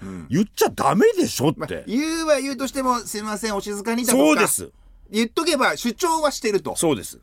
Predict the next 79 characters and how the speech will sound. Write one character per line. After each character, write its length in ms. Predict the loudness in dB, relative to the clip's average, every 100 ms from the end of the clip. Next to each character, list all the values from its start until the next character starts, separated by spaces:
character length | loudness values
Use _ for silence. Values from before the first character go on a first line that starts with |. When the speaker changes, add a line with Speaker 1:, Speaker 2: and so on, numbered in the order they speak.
| _ -2
Speaker 1:
で、 80 |
後 180 | 0 0
か 80 | 0
ら 80 | 2
言 80 | 2
わ 100 | 2
れ 60 |
て 140 | 0 0
も、 120 | -2
「い 40 |
や、 80 | -2
Speaker 2:
う 40 | -2
ん。 60 | -4
Speaker 1:
本 140 | -4
当 80 | -2
に 140 | 0
う 80 | 0
る 40 | -4
さ 140 | -4
か 60 | -6
っ 60 |
た 120 | -2
ん 80 | -2
で」 80 | 0
っ 20 |
て 120 | 0 2
言 100 | 2
え 20 |
ば 120 | 2
い 80 | -2
い 60 |
け 100 | -4
ど。 80 | 0
Speaker 2:
は 60 | 4
い。 20 |
そ 80 | 4
う 40 |
で 100 | 2
す。 180 | -2 -8 -14 _ _ _ _ -18
Speaker 1:
そ 220 | -14 -14
こ 300 | -14 -14 -12
ね。 680 | -8 -6 -4 -6 -6 -6 -8 -14 _ _ -4
Speaker 2:
だ 100 | -2
か 80 |
ら 220 | 0 -2 -4
も 260 | -8 -8 -10
う、 20 |
と 120 | -8
に 140 | -6 -6
か 140 | -8
く 320 | -2 -2 -2
街 300 | -6 -8 -6
の 100 | -8
中 280 | -6 -6 -6
で、 260 | -6 -6 -4
「お 60 | 0
い、 40 | 2 2
有 40 | -2
田、 480 | -2 0 0 -2 -6 -10
お 100 | -2
い、 140 | 0 2
有 60 |
田、 400 | 4 2 2 -8 _ -6
お 120 | -4
い、 140 | -4 -6 -10
面 140 | -2 2
白 140 | 4
い 40 | 4
こ 40 |
と 60 | 4
や 80 |
れ 60 | 0
よ」 100 | -6 -16 -16
っ 40 |
て 260 | -10 -10 -10
い 80 | -4
う 40 |
や 100 | -4
つ 260 | -4 -8 -12